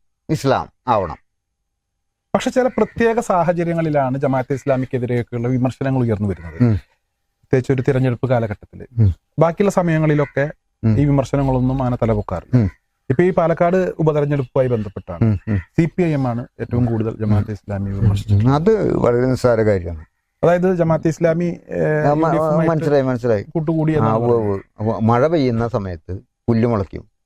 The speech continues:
Speaker 1: പുല്ല് മുളയ്ക്കുമ്പോഴാണ് ആളുകൾ കൈക്കോട്ട് എടുത്ത്
Speaker 2: അടുത്ത്
Speaker 1: പുല്ല് ചെത്താൻ പോണത്.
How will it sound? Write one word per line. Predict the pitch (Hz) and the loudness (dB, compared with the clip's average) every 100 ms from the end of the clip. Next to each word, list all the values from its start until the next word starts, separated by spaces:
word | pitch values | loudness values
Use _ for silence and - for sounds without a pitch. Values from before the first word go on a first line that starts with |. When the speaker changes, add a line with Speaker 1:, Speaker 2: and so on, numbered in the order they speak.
| - | -2
Speaker 1:
പുല്ല് | 113 135 | 0 2
മുളയ്ക്കുമ്പോഴാണ് | 139 117 117 117 117 | 0 0 0 0 2
ആളുകൾ | 113 107 107 | 0 2 2
കൈക്കോട്ട് | 113 101 - 92 | 0 0 -4 -4
എടുത്ത് | 107 95 | -2 -2
Speaker 2:
അടുത്ത് | 131 117 | 0 0
Speaker 1:
പുല്ല് | 123 | 2
ചെത്താൻ | 117 107 98 | 0 0 -2
പോണത്. | 90 80 | -4 -8